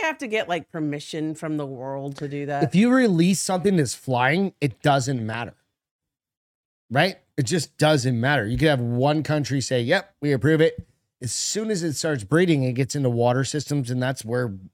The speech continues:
Speaker 1: Larva and
Speaker 2: larva and
Speaker 1: everything.
Speaker 2: everything starts, right? It's like, we, that's why we have, what is it, Zika virus in fucking the South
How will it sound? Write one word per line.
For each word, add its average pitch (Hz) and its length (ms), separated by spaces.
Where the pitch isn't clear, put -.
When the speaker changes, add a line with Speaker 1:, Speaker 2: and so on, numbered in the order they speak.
Speaker 1:
Larva 135 320
and 135 180
Speaker 2:
larva 147 260
and 143 180
Speaker 1:
everything. - 20
Speaker 2:
everything 143 280
starts, 196 400
right? 214 220
It's - 80
like, 160 200
we, 170 100
that's 160 200
why 165 160
we 156 180
have, 147 280
what 151 120
is 139 160
it, 131 140
Zika 135 460
virus 104 500
in 101 100
fucking 123 360
the 117 80
South 95 500